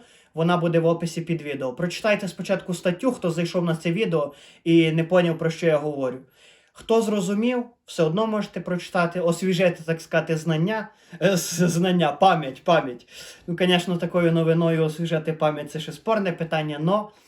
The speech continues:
факт залишається фактом. Отож, я хотів би вам розказати про те, як я почувався після невдалої спроби паркуру. Перший день пам'ятаю, як сьогодні. Коли я отямився, я лежу на машині,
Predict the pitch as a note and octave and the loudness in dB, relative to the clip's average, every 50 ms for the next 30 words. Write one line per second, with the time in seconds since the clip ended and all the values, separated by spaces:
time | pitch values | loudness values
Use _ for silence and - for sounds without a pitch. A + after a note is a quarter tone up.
0 | _ - - - - - - _ _ _ _ _ - G#3 G#3 F#3 E3+ F#3 F3+ F3 | _ -20 -20 -20 -20 -20 -20 _ _ _ _ _ 0 0 2 2 2 2 2 2
1 | E3 - F#3 E3 E3 D#3+ F3 E3 - - D#3 C3+ - - C3+ C3 - F3+ F#3+ - | 0 2 2 0 0 0 -2 -4 -4 -4 -4 -4 -6 -8 -12 -10 -6 -2 2 4
2 | A3+ E3+ - - - - _ _ _ _ _ _ _ _ _ _ _ _ _ _ | 6 4 4 2 -4 -16 _ _ _ _ _ _ _ _ _ _ _ _ _ _
3 | _ F3+ F3+ F3+ F3+ G#3+ G#3 A3+ A3+ G#3 G3 F#3+ F#3 F#3 F3+ - F3 E3+ F3 E3 | _ -2 -2 -2 -2 -2 -2 0 0 2 2 2 0 -2 -2 -2 -2 -2 -2 -2
4 | - A3+ A#3 A#3 - G3 E3 - F3 E3+ - G#3 G3 F#3 F3+ F3 F3+ F3+ D#3+ E3 | -2 -2 -2 0 -2 -4 -4 -4 -4 0 2 2 4 4 4 2 2 -2 -2 -2
5 | F3 E3 - F3 E3 E3+ F#3+ G#3 G#3 G3+ - D3+ - - - - _ _ _ - | -4 -6 -4 -2 0 0 0 0 -2 -2 -4 -6 -6 -8 -12 -20 _ _ _ -6
6 | F3+ E3 - F3+ E3 E3+ E3+ E3 E3+ F3+ F3+ F3+ F3 E3+ D#3 D#3 - - F3+ E3+ | -6 -2 0 2 2 2 2 2 2 4 4 4 4 2 0 -2 -2 0 0 2
7 | D#3+ E3 D#3+ D#3 - D#3+ D#3 - D#3 C#3+ C#3 C3+ C3+ - _ _ _ _ _ _ | 2 2 0 0 -2 -4 -4 -6 -8 -10 -10 -10 -10 -12 _ _ _ _ _ _
8 | _ _ _ _ _ _ _ _ _ _ - A3+ B3 A#3+ A#3+ - A#3 G#3 G#3 B3 | _ _ _ _ _ _ _ _ _ _ -2 0 0 0 0 -2 -2 0 2 2
9 | B3 A3+ - G#3 F#3+ F#3+ F#3+ F3+ G#3 G3+ G3 F#3+ F#3 F3 F3+ - - F3+ E3 E3+ | 2 2 2 0 0 0 -2 0 0 2 2 2 2 0 -2 -2 -2 2 4 4
10 | D#3+ D3 C3+ D3 C#3 C3+ - _ _ _ _ _ _ _ _ _ _ _ _ _ | 4 2 0 -4 -12 -14 -16 _ _ _ _ _ _ _ _ _ _ _ _ _
11 | _ _ _ _ _ _ _ _ _ - - F3 F3 E3+ E3+ E3 D#3+ - D#3 D#3 | _ _ _ _ _ _ _ _ _ -4 0 2 4 4 4 4 2 -2 -4 0
12 | - A3+ A3+ A#3 A#3 A3+ G#3+ - - G#3+ G#3 G#3 - _ _ _ _ _ _ - | 2 2 2 2 2 0 -2 -2 -4 -4 -4 -6 -10 _ _ _ _ _ _ -6
13 | D#3 D3 D3 D3+ D#3 D3+ D#3+ D3+ D3+ D3 - D3 D#3+ - A3 A3 A3 G#3+ G#3+ G#3 | -4 -2 0 0 -2 0 -2 -4 -4 -4 -6 -8 -6 -4 -4 -2 -2 -4 -6 -6
14 | G#3 | -8